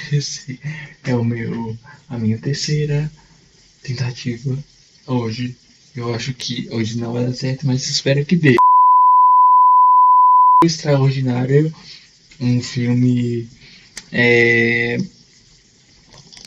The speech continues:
bem legal. É, o elenco desse filme eu já vou falar. Jacob Tremblay, que, que interpreta August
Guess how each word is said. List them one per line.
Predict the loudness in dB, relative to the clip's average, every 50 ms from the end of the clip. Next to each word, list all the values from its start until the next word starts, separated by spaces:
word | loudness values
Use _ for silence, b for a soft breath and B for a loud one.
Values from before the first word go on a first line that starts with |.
| -18 -18 -20 -20 _ _ -2
bem | 2 2 4 4 4 4 4
legal. | 4 2 2 2 0 0 0 0 0 0 0 0 0 -2 -4 -8 -16 b b b b b b b b b b b -6
É, | -2 0 0 0 0 0 0 0 -2 -2 -4 -4 -6 -8 -10 -10 _ _ -10 -2
o | 2 4 6
elenco | 6 6 6 6 6 6
desse | 4 4 2 2 2 -2 -4
filme | -4 -2 0 2 2 2 0 -2 -2
eu | 0 0 0
já | 0 -2
vou | -2 -4 -4
falar. | -4 -2 -2 -2 -2 -2 -4 -6 -6 -10 B B B B B B B B B B B _ _ _ -8
Jacob | 0 4 6 6 6 6 6 6 6 8 6 4 4
Tremblay, | 2 2 4 6 6 6 4 2 2 2 2 2 0
que, | -2 -4 -2 0 0 2 2 0 0 -2 -6 b b b b b b b b b _ -10
que | -6 -2 2 4 4 4 4 4 2 2 2 0 0 -2 -4 -6 -8 _ _ _ B B B B B B B B 0
interpreta | 2 4 6 6 4 4 2 0 0 0 0 -2 -4 -4 -2
August | 2 2 2 4 4 4 4 4 4 0 -2 -2